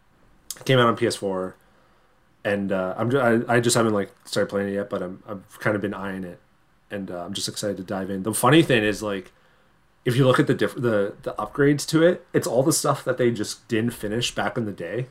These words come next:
It's like, we added the f-, eighth character that we couldn't finish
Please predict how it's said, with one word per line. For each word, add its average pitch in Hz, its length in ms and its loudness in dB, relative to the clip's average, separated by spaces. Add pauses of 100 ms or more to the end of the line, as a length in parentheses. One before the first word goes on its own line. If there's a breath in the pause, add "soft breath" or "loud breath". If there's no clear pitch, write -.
(120)
It's 123 160 0
like, 123 140 2
we 165 140 6
added 160 200 6
the 139 100 2
f-, - 220 -12 (160)
eighth 131 200 -2
character 104 600 2
that 104 200 0
we 110 440 -4 (400)
couldn't 143 220 4
finish - 540 0